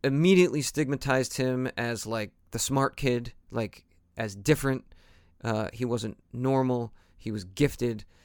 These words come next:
and he said this made him stand out. Uh, people who talk about him, who knew him when he was little after he got arrested, said that he was very withdrawn,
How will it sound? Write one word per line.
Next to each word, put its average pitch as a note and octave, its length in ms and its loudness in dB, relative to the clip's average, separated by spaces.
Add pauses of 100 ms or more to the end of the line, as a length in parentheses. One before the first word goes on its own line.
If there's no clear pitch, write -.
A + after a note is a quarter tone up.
(140)
and A2 140 -4
he A#2+ 100 -6
said A#2+ 300 -2
this A2+ 160 -6
made A#2 160 -4
him A2 80 -6
stand A2+ 380 -6
out. A2+ 260 -4 (500)
Uh, A#2 280 2 (100)
people D#3+ 320 -2
who C#3+ 140 -2
talk C#3 320 0
about C3 300 2
him, B2 240 -2
who A2+ 80 -6
knew B2 280 0
him B2+ 160 0
when A#2 80 -2
he A2+ 100 -4
was A2 200 -6
little B2 200 0
after A#2 200 -6
he G#2+ 100 -6
got G#2 160 -6
arrested, A#2 480 -6
said A2+ 240 -6
that G#2 140 -6
he A2+ 180 -10
was G#2+ 320 -10 (920)
very C3+ 460 2
withdrawn, A2+ 680 -4